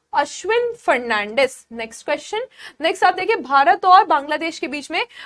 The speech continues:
फ्रेंडशिप पाइपलाइन स्टार्ट हो चुका है ताकि डीजल दिया जा सके। तो फ्रेंडशिप पाइपलाइन भारत और किसके साथ,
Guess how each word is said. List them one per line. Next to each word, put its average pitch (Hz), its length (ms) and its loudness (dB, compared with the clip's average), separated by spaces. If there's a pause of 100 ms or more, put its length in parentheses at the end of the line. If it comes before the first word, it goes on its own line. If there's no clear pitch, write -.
फ्रेंडशिप 370 600 0
पाइपलाइन 320 440 2
स्टार्ट 294 380 2
हो 330 80 -2
चुका 339 240 -2
है 381 140 2
ताकि 302 300 -2
डीजल 247 460 -4
दिया 240 240 0
जा 220 140 -2
सके। 208 280 -10 (360)
तो 339 80 -4
फ्रेंडशिप 339 580 -4
पाइपलाइन 359 500 2
भारत 269 420 2
और 330 120 2
किसके 330 320 -6
साथ, 392 220 4